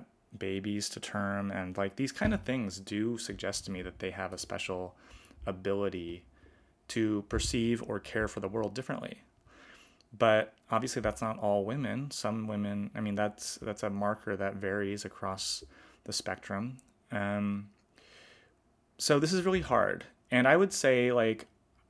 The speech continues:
a lot of women I know that call themselves feminists would say yes. Like, women might even be superior creatures because they have these heightened sensitivities or what have you.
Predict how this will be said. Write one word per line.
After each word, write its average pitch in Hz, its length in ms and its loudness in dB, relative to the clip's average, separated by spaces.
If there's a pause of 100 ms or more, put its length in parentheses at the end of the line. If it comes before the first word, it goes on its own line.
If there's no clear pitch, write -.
(180)
a 127 60 4
lot 117 220 6
of 120 120 -2
women 110 240 0
I 101 140 0
know 101 240 -2
that 98 160 -2
call 104 200 -2
themselves 101 380 -4
feminists 98 580 -8
would 101 260 -2
say 113 360 -2
yes. 98 600 0
Like, 98 200 -4
women 107 300 -4
might 104 220 -4
even 104 240 -4
be 101 180 -6
superior 107 760 -6
creatures 104 580 -4
because 113 340 -4
they 104 140 -4
have 95 220 -4
these 98 220 -8
heightened 98 320 -6
sensitivities 95 760 -10
or 95 100 -4
what 101 180 -4
have 101 200 -4
you. 127 220 -4